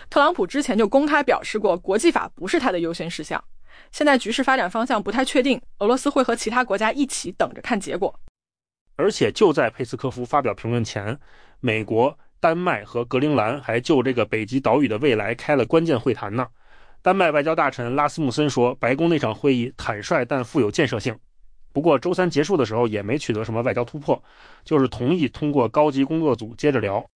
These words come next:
Speaker 1: 特朗普在接受《纽约时报》采访时还挺硬气，说他不需要国际法，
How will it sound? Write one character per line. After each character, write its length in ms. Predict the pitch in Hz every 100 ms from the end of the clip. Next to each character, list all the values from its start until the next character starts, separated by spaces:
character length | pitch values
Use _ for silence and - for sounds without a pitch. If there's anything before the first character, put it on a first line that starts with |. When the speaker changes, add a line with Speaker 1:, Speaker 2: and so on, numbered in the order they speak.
| _ _ _ _ _ _
Speaker 1:
特 100 | -
朗 120 | 269 339
普 100 | 226
在 100 | 226
接 140 | 269
受 140 | 294
《纽 120 | 240 165
约 80 |
时 160 | 247 -
报》 120 | 262
采 160 | 247 240
访 120 | 185
时 140 | 175
还 100 | 214
挺 220 | 302 - 151
硬 240 | 302 226
气， 320 | - - -
说 160 | - 311
他 120 | 349
不 180 | - 359
需 180 | - 339
要 160 | 349
国 160 | 208 -
际 140 | -
法， 260 | 190 -